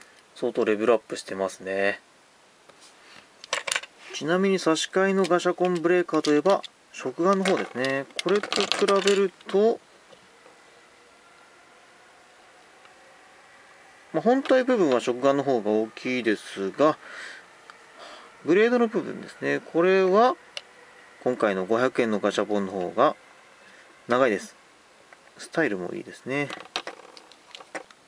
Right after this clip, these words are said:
あとはスタンドですね。この支えのやつ、刺して、もう一が、これ、多分、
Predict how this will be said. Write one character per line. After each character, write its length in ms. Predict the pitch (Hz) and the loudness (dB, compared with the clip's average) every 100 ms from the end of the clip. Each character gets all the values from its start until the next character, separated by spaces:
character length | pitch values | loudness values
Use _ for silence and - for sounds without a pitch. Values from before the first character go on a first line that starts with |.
| _ _ _ - | _ _ _ -2
あ 100 | - | 0
と 100 | 175 | 0
は 60 | 117 | -2
ス 80 | - | -2
タ 160 | 147 | -2
ン 200 | 160 165 | -2 -4
ド 180 | 160 165 | 0 0
で 100 | 156 | 0
す 140 | - 110 | -2 -6
ね。 320 | 104 123 120 | -2 0 -2
こ 160 | - 110 | -6 -8
の 340 | 110 117 117 - - - | -4 -4 -4 -8 -20 -14
支 120 | 120 - 147 | -12 -6 -2
え 240 | 135 110 | 0 0
の 380 | 95 104 160 208 - - - - - - - _ _ | -4 -4 -4 -6 -12 -20 -20 -20 -20 -20 -20 _ _
や 120 | 123 104 | -12 -12
つ、 240 | - 110 98 _ _ _ _ _ _ - - - - - - - - - _ _ - - - | -10 -8 -8 _ _ _ _ _ _ -20 -20 -20 -20 -20 -20 -20 -20 -20 _ _ -20 -18 -10
刺 120 | 107 | -6
し 120 | - - - - - | -6 -4 -6 -6 -12
て、 200 | - 131 - | -10 -10 -10
も 280 | - 120 127 | -10 -6 -6
う 40 | 127 | -6
一 60 | - _ - 110 104 | -12 _ -14 -12 -6
が、 160 | 143 160 - - - - - _ - - - - _ - | -4 -4 -8 -16 -18 -20 -20 _ -20 -20 -20 -20 _ -4
こ 100 | 165 | 0
れ、 520 | 185 185 185 180 175 - - | 2 2 2 2 0 -6 -6
多 160 | 160 | -4
分、 200 | 165 120 | -2 -6